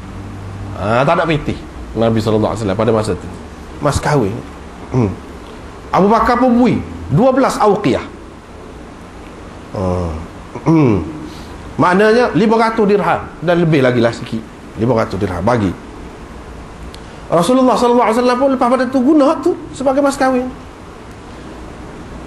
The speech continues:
Ah, barulah aku pergi kepada rumah Rasulullah, kata Aisyah. Lepas pada tu, ni cerita je, hak kok ni pula ni.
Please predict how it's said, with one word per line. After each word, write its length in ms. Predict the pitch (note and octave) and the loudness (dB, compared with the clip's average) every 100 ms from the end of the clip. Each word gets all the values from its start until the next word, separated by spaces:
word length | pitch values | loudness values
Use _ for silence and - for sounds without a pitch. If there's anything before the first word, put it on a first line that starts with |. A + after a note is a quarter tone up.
| - | -2
Ah, 320 | B2+ C#3 A2+ | 2 4 4
barulah 600 | G#2+ G#3+ D#4 A3+ D#3+ C#3+ | 4 4 4 4 4 2
aku 120 | C#3+ | 2
pergi 320 | D3 D3 D#3+ D#3+ | 4 4 4 2
kepada 200 | E3 E3+ | 2 2
rumah 240 | F#3+ F#3 | 4 4
Rasulullah, 360 | G3 D4 F4+ D4+ - - - | 2 4 2 2 -2 -14 -4
kata 360 | B2+ - F2+ | -2 2 0
Aisyah. 240 | D#2+ - - - - - - - - - - - | 0 -4 -8 -12 -16 -16 -16 -16 -16 -16 -16 -6
Lepas 160 | - C#4 | 0 4
pada 200 | C#4+ C4 | 4 2
tu, 120 | A#3 - - - - - - - - - - - | 0 -8 -10 -16 -16 -18 -18 -18 -18 -16 -16 -4
ni 200 | C4 B3+ | 2 6
cerita 400 | C#3+ D3 - A2 | 6 6 6 4
je, 80 | G2+ | 4
hak 240 | C3+ - - | 4 2 2
kok 160 | G#3+ | 4
ni 160 | D#3+ A#2+ | 4 4
pula 240 | F2 D2 | 2 -4
ni. 100 | - | -6